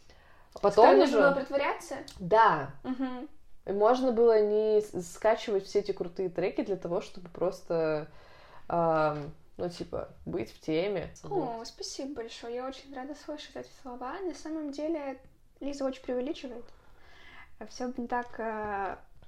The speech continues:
Speaker 1: красиво, как говорит Лиза. Лиза просто упустила такой, э, эпизод моей жизни «One Direction» и Селен Гомес, и Деми Ловато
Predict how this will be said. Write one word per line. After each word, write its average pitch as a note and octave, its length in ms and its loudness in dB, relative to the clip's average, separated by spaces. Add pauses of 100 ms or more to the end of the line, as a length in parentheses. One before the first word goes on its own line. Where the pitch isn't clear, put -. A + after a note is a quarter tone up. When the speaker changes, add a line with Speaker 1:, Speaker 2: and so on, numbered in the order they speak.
Speaker 1:
красиво, G3+ 720 -6 (440)
как F#3 200 -6
говорит G3 360 -2
Лиза. G#3 500 -6
Лиза A#3 300 -6
просто A3 400 -6
упустила G#3 1040 -6 (1160)
такой, A3 440 -8 (220)
э, G3 300 -10
эпизод G#3+ 420 -10
моей G3+ 180 -10
жизни G#3 380 -8
«One F#3+ 200 -8
Direction» G#3 640 -6 (960)
и G#3 440 -6
Селен G3+ 340 -4
Гомес, F3+ 580 -6 (100)
и G3 640 -8
Деми F#3 260 -6
Ловато F3+ 500 -6